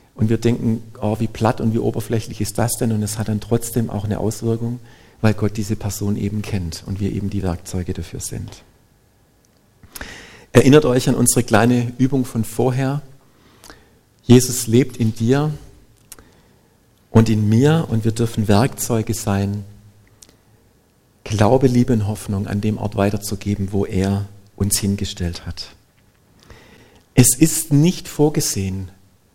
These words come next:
und ich sag noch mal, von der Schrift her, die Schrift hat nicht vorgesehen, dass wir nur Betrachter und Beobachter sind.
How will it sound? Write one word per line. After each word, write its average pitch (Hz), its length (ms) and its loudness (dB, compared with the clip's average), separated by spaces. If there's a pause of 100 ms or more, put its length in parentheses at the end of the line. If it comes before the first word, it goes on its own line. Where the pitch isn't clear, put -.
(260)
und 110 80 2
ich - 100 0
sag 107 240 0
noch 113 200 -4
mal, 98 260 -2 (340)
von - 220 0
der 117 100 -2
Schrift - 480 -4
her, 92 320 -2 (680)
die 113 80 4
Schrift - 440 -2
hat 131 160 -2
nicht 151 280 -2
vorgesehen, 90 640 -4 (920)
dass - 260 0
wir 101 100 2
nur 101 380 -2 (440)
Betrachter 104 720 -2 (120)
und 98 120 -2
Beobachter 98 720 -8 (380)
sind. - 440 -10